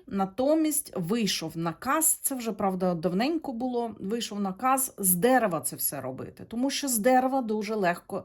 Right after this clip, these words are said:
знищити. А, спалив і забув, і ніякої історії немає.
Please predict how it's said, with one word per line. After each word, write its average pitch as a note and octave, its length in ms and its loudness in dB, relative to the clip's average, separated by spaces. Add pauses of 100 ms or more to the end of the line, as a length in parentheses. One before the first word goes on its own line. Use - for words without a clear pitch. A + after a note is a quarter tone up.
(140)
знищити. F#3 840 -2 (920)
А, D3 580 -6
спалив D4 720 4 (340)
і B3+ 100 2
забув, G#3 520 4
і F#3+ 80 -2
ніякої G#3 600 -2
історії D3+ 560 -4
немає. - 440 -12